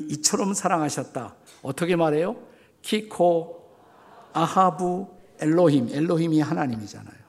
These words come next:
네. 자, 그런데 아하브라는 단어 속에는 조건이 없는 내어줌, 조건 없는 모든 것을 내어주는 것,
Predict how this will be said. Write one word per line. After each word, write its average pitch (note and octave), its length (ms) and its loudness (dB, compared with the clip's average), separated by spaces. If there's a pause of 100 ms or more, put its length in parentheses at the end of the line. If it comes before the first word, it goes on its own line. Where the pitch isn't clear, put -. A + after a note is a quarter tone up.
(160)
네. G#2 400 -14 (2000)
자, B2 320 -2
그런데 D#3+ 500 4
아하브라는 D3+ 800 0
단어 E3 300 0
속에는 D3+ 640 -2 (840)
조건이 F#3+ 640 0
없는 F3+ 440 0
내어줌, C#3 480 -2 (880)
조건 E3 460 0
없는 D#3 480 0
모든 F#3+ 440 2
것을 G3+ 300 0
내어주는 D3+ 500 0
것, G2 160 -14